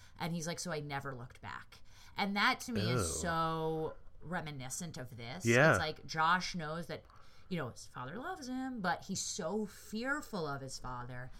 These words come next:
Speaker 1: that the first reaction is to protect himself against that fear.
Speaker 2: Right.
Speaker 1: You know? And, like, so, uh, maybe ar-, around this could be in the G P S tracking system a little bit of, like,
Speaker 2: <laughs>
Speaker 1: I'm terrified of my parents and what they'll do, and I'm always on my back foot,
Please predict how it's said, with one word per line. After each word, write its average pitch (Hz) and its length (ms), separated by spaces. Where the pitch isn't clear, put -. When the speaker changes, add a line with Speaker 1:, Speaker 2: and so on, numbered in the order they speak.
Speaker 1:
that 190 160
the 208 80
first 269 320
reaction 190 1000
is 170 200
to - 100
protect 180 420
himself 196 460
against - 460
that 131 180
fear. 147 300
Speaker 2:
Right. 120 220
Speaker 1:
You - 80
know? - 100
And, - 180
like, 151 280
so, 214 380
uh, - 40
maybe 127 320
ar-, 131 120
around 117 400
this - 180
could 143 200
be 151 140
in 143 60
the 143 60
G 147 180
P 196 160
S 302 120
tracking 170 380
system 170 360
a 160 60
little 160 220
bit 170 160
of, 147 140
like, 156 220
Speaker 2:
<laughs> - 360
Speaker 1:
I'm 190 180
terrified 190 540
of 196 100
my 208 120
parents 220 400
and 165 100
what 156 120
they'll 196 140
do, 233 220
and 160 80
I'm 165 100
always 160 300
on 165 100
my 156 80
back 143 260
foot, 202 140